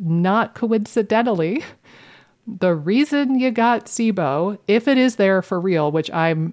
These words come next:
inherently skeptical of, always now, um, if you really have honest to goodness sibo,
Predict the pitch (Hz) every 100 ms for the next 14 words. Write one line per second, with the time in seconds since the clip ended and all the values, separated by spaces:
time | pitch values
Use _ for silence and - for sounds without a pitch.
0 | - 170 160 170 156 156 - 143 - 135
1 | 120 113 170 - 160 143 135 160 - 165
2 | 220 _ - - _ - 151 156 143 -
3 | 202 240 240 247 214 165 190 208 226 190
4 | 180 160 - 156 156 165 - 165 135 143
5 | 220 220 - 180